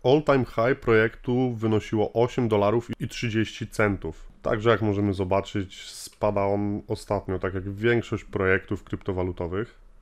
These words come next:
Sam token E N G ma dwie podstawowe funkcje i służy on jako zapłata za obliczenia i jako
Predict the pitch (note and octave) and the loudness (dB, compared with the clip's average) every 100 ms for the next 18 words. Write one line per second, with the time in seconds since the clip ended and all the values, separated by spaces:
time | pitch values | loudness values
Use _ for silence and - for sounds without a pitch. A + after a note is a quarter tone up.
0 | - - - C#3 E3+ - B2+ A2+ A2 B2+ | -20 -20 -2 0 2 2 2 4 2 4
1 | A#2 A2+ G#2+ G2+ B2 D3+ A2+ G#2 G2 G#2+ | 4 4 4 2 2 2 2 0 -2 2
2 | C3 C#3+ A#2 G#2 - G#2 A2 A2 G2 G#2+ | 2 2 0 -2 -2 2 4 4 2 0
3 | F2+ - F2+ G#2+ D3 - - - - - | -2 -4 -2 -2 -4 -12 -20 -20 -20 -16
4 | - C3+ - D3+ B2+ B2 A2+ G#2 G#2+ G2+ | -4 -4 0 0 4 4 4 4 4 2
5 | F2+ G#2 - C3 A#2 G#2 G#2+ G#2+ G#2 G#2 | 2 0 2 2 2 2 0 0 -2 0
6 | F#2+ G#2+ B2+ G#2+ G#2 - | 2 0 0 0 0 0